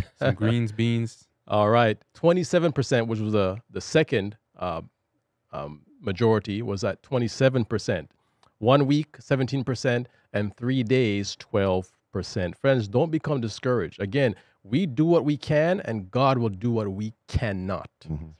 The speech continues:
Speaker 1: Right? We just must, we must move just as Noah moved.
Speaker 3: I wonder if there are some biblical encouraging scriptures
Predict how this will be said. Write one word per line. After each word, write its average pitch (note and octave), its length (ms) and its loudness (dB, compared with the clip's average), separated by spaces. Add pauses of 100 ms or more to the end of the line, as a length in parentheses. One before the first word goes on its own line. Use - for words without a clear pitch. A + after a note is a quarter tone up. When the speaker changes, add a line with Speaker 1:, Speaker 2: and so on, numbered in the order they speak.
(180)
Speaker 1:
Right? A#2 180 4
We C3+ 220 -2
just D3+ 240 0
must, C3+ 240 -2 (180)
we D#3+ 200 -2
must D#3+ 340 0
move A#2+ 640 2
just A#2+ 220 -2
as G2+ 220 -4
Noah G2+ 340 -2
moved. D#2+ 300 -10 (240)
Speaker 3:
I B2+ 60 8
wonder F3+ 420 8
if E3 200 6
there D3+ 220 6
are C#3 120 6
some B2+ 240 4
biblical A#2+ 800 6 (840)
encouraging C3+ 800 8
scriptures - 920 2